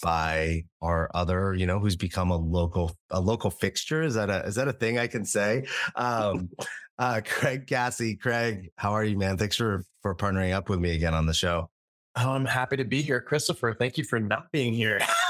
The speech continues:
Speaker 2: So I get to take your seat for a little bit. <laughs>
Speaker 1: Um, you know, we, we, just to r-, people that, you know, I feel like at this point, you and I have done enough episodes that people know who we are, but, you know, let's just remind them really quick. Um,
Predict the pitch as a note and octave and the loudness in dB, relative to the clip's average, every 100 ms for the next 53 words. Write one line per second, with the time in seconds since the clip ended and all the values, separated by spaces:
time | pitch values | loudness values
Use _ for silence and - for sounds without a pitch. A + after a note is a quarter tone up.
0 | - - - C#3+ - C#3 - - C3 - | -2 -2 0 -2 0 -4 -2 -4 -2 0
1 | C#3 - C#3 - C3+ D3+ - B2 A2 G2+ | -2 -2 0 2 2 0 -2 0 0 -2
2 | F2+ - F3+ - G3+ B2+ F#3 - _ _ | -2 -4 -4 -4 -4 -2 -4 -8 _ _
3 | - - - A#2+ D3 D3+ C#3 A2+ G2+ - | -6 -2 -2 -2 -2 0 2 0 -2 -6
4 | _ C#3+ C#3+ C3+ C#3 C3 B2+ B2+ B2 _ | _ 0 2 2 0 0 0 0 -2 _
5 | B2 - D3 - C3+ A#2+ A#2+ - C3 A#2+ | -10 -4 -2 0 2 0 -2 -4 -2 0
6 | A#2 A2+ G#2 G#2 G#2 G2+ A2+ G#2+ G#2 F2+ | 2 2 0 0 0 0 2 2 0 0
7 | G2 - G#2 G2 - F#2+ F#2+ F#2 F2 F2+ | -2 0 0 0 0 0 2 2 2 4
8 | F2+ E2+ - D#2+ - F2+ E2 F2 - E2+ | 2 2 -2 -2 2 2 2 -2 -2 0
9 | F2 F2 E2 F2+ E2+ - F#2+ F#2 E2+ E2+ | 2 4 4 2 0 0 0 0 -2 -4
10 | B1 - F#2 F2 F2+ F#2+ - F#2+ - - | -4 0 2 4 2 0 -2 -2 -2 -2
11 | F#2+ F2+ F2+ F2+ F2 F2+ E2+ - F2+ E2 | 0 2 2 2 2 2 0 0 0 0
12 | - - - - - F2+ E2+ D#2+ | -6 -12 -12 -12 -4 -2 0 -2